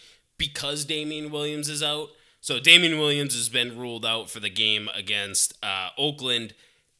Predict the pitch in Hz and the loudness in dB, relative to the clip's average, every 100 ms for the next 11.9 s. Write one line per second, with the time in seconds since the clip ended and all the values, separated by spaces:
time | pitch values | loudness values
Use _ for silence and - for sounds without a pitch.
0 | _ _ _ - 175 123 - _ - - | _ _ _ -6 -4 -4 -8 _ -6 -2
1 | 165 170 202 147 147 175 160 151 143 139 | -2 -2 -6 -4 2 2 2 0 0 -2
2 | - - _ - 147 143 156 180 180 185 | -4 -20 _ -4 -4 -2 0 -2 0 -2
3 | 156 120 113 143 139 - - - - 175 | -2 -2 -2 -2 -2 -4 0 4 4 4
4 | 170 165 160 147 - - - _ - 139 | 0 -4 -4 -2 -2 -2 -12 _ -20 -20
5 | - 165 170 247 262 - _ 151 151 156 | -2 0 0 -6 -10 -12 _ -6 -4 -4
6 | 160 143 151 156 214 175 160 143 147 131 | -6 -6 -4 -2 -2 -4 -6 -2 -2 -2
7 | 123 110 104 123 95 104 120 120 - 113 | -4 -4 -6 -8 -10 -6 -4 -2 -4 -2
8 | 101 107 107 101 98 - 135 139 127 123 | 0 0 0 -4 -6 -4 -4 -2 -4 -6
9 | - 123 113 - 120 113 117 117 117 104 | -8 -6 -6 -4 -4 -4 -10 -10 -10 -6
10 | - - 135 131 120 113 110 107 107 107 | -6 -4 -4 -4 -6 -6 -8 -10 -12 -8
11 | 107 107 98 95 101 107 - 107 | -6 -4 -6 -6 -4 -2 -2 -4